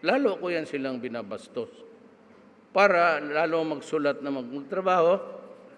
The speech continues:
bigyan ko sila ng trabaho. Because in the end,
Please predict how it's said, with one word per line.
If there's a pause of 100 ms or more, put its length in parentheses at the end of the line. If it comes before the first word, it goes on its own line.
(140)
bigyan
ko
sila
ng
trabaho.
Because
in
the
end,